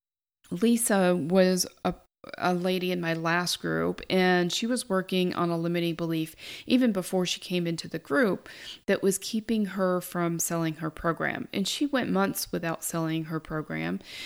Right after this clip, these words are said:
And in the time she was in the group, she sold seven. And it's just an eight-week group. And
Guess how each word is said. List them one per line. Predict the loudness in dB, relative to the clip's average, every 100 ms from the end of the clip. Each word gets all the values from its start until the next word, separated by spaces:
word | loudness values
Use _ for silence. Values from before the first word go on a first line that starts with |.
| -14 0
And | 2
in | 4 4
the | 2
time | 0 0 0
she | 2 2
was | 2
in | 2 0
the | -2 _ _
group, | -2 2 4 4 2 0
she | 0 2 2
sold | 0 -2 0 2 0 0 -2
seven. | 0 2 2 2 -2 -6 _ -20 -20 -20 -20 _
And | 0 2 2 0
it's | -2 -2
just | -4 -2 -2
an | 0
eight-week | -2 -2 -2 -2 -6
group. | -4 4 6 4 2 -10 _ -4
And | 0 0 2 0 -2